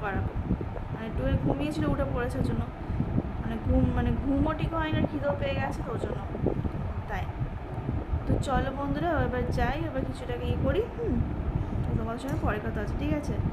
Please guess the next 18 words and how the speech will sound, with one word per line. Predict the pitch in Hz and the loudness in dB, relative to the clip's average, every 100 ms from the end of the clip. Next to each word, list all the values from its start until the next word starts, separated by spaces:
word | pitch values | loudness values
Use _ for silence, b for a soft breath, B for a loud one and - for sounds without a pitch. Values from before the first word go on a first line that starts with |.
| - - - - - - - - _ _ _ | 0 0 0 0 -2 -4 -4 -8 _ _ _
ছেলেকে | - 277 294 | 0 2 0
এখন | 311 302 | 2 2
খিচুড়ি | 311 311 330 | 2 0 -2
খাওয়াবো | 330 285 269 294 277 | 0 0 2 2 2
এখন, | - - 440 - - - - - - - | 0 -2 -2 -4 -4 -2 -2 -2 -2 -4
তো | - | -2
ছেলে | - 285 | 0 0
ঘুমিয়ে | - 139 - - | 0 0 -2 2
পড়েছিল। | 262 - - - - - - - - - - - - - - - - - - - - - - - - B B B B - - | 2 2 0 -2 -4 -4 -4 0 0 0 2 2 2 2 2 0 -2 -2 -2 -2 -4 -4 -4 -2 -2 B B B B -4 -2
তাই | 208 143 - - - - - - - | -2 -2 -2 -4 -4 -4 -4 -4 -4
এখন | - 277 | -2 0
উঠলো, | 269 277 302 302 | 0 2 2 2
এখন | 302 320 | 2 -2
আমি | 294 - | 0 0
খাবো। | 226 214 233 240 | 0 0 0 0
মানে, | 247 254 - - | 0 -4 -4 -2
মানে | - - - - - - - - - - - - - - - - | -2 -2 -4 -4 -4 -4 -6 -6 -6 -2 0 0 0 -2 0 2
একটু | - | 2